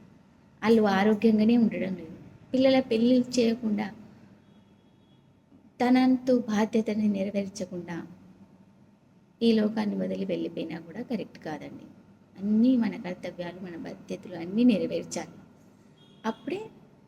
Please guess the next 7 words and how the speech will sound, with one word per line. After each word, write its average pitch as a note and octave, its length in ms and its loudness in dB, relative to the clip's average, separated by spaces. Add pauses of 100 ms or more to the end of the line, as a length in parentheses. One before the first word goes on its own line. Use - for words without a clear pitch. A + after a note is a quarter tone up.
(680)
సరైన, A#3 500 2 (1900)
మనము G#3 360 2 (140)
భూమిపైకి A3 560 2 (280)
వచ్చినప్పుడు G3+ 520 -8
మన G3 100 -2
కర్తవ్యాలను F#3 680 -8
సరైన, G3+ 400 -6